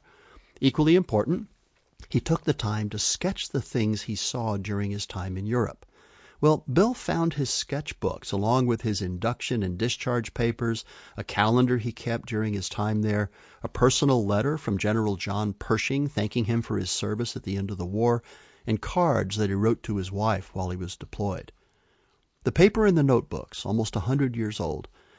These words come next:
had become brittle and fragile, so Bill and I undertook the task of putting each page on a copy stand and photographing them to preserve the stories and the history they contained.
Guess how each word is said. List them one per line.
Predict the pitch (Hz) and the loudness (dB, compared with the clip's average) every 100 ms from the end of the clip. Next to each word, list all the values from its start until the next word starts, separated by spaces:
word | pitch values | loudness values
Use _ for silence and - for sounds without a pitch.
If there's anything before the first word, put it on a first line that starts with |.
| _ | _
had | - 120 | -2 2
become | 127 143 127 | 2 4 4
brittle | 104 107 120 123 127 101 | 4 2 4 2 0 -2
and | 95 | -6
fragile, | - 110 120 117 101 95 - _ - _ | -4 -2 0 0 -2 -4 -8 _ -20 _
so | - 131 | -2 2
Bill | 117 175 190 | 4 6 6
and | 143 | 4
I | 127 | 2
undertook | 113 123 127 123 123 - | 2 0 0 -2 -6 -6
the | 117 | -8
task | - 90 90 - | -6 -4 -4 -6
of | 101 - | -8 -6
putting | 120 104 101 | -6 -4 -4
each | 131 147 - | -6 -6 -6
page | 127 104 101 | -4 -2 -2
on | 101 | -4
a | 92 | -6
copy | - 156 143 | -6 -6 -4
stand | 101 - 101 92 92 - - - _ | -4 -4 -4 -4 -4 -8 -18 -20 _
and | 117 113 | -4 -4
photographing | - 165 175 123 98 95 98 95 | -2 2 2 2 0 0 -2 -2
them | 92 | -2
to | 95 | -6
preserve | 95 104 90 107 113 | -6 -4 -2 0 -2
the | 113 | -4
stories | - - 98 92 90 95 | -8 -4 -4 -2 -4 -2
and | 104 | -2
the | 110 | -2
history | 160 - 113 87 | -4 -4 -6 -6
they | 87 | -8
contained. | - 95 - - - | -12 -12 -12 -12 -14